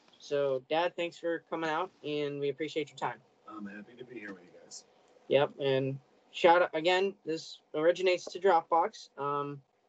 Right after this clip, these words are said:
Speaker 1: when we did the retro eighties, and we have our special guests from then, um, back on, um, now. So,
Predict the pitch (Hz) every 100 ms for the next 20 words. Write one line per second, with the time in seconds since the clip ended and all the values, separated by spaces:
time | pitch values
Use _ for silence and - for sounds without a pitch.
0 | _ 131 135 139 135 135 135 135 _ _
1 | _ - 160 147 147 214 - - 156 156
2 | 156 _ 151 170 160 156 151 - _ 135
3 | 139 135 135 139 _ _ _ _ _ _
4 | _ _ _ _ _ 147 147 143 151 147
5 | 143 - 151 143 139 151 - - 139 139
6 | 190 165 156 156 _ _ _ _ _ _
7 | - 143 139 139 135 135 _ - - -
8 | - - _ - 156 156 151 _ _ -
9 | 151 151 143 143 135 135 135 - _ _
10 | _ _ - - - 151 160 143 - -
11 | - 147 127 127